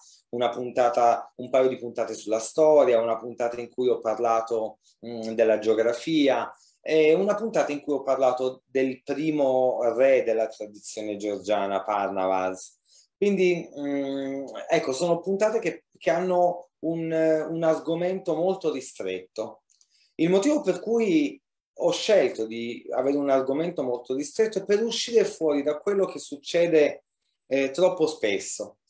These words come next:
eh, cioè il continuare a divulgare, eh, sempre le stesse informazioni. Tanto ho letto, ehm,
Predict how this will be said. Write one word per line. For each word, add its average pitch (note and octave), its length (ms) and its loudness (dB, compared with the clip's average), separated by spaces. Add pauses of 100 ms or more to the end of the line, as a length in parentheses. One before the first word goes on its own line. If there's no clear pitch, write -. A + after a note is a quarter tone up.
(360)
eh, D3+ 420 2
cioè E3 460 0 (280)
il F#3 240 -6
continuare G3+ 760 2
a C3+ 120 2
divulgare, D3 1200 0 (420)
eh, D3+ 400 -2
sempre A3 440 -2
le D#3+ 100 0
stesse D3+ 760 0
informazioni. G2+ 1120 -8
Tanto F#3+ 340 -2
ho C3+ 80 2
letto, A#2+ 1200 -4 (220)
ehm, A2+ 1120 2